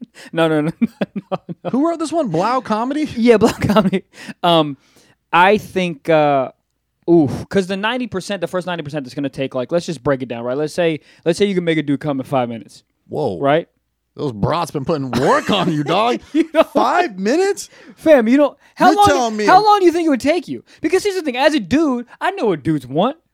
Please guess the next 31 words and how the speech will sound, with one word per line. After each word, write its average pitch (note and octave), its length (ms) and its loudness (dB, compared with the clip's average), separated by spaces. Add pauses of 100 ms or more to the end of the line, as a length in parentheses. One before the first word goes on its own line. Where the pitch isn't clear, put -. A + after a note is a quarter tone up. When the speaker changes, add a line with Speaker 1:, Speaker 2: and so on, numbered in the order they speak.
(560)
Speaker 1:
You, C4 280 4
you G3+ 220 4
know D#4+ 180 8
what D4+ 160 0
you A3 160 4
want, F3+ 320 0 (200)
so A3+ 100 0
you C4 80 4
just D4 140 0
apply A3+ 400 2
it A#3 180 0
to A#3+ 120 0
another A3 260 2
man. A3+ 380 0 (600)
Ninety G4+ 380 2
percent D#4 340 0
of C4+ 60 -4
the G#3+ 100 -8
time, C4 200 0
you're G3 80 0
gonna F#3+ 120 2
be E3 140 0
hitting, F#3+ 180 0
you're, F3 160 -4
you're, E3 280 -6
you're E3+ 160 -2
gonna E3 100 -2
be D3+ 80 -2
batting D#3+ 240 0
pretty D3+ 160 -6
good. E3+ 300 -2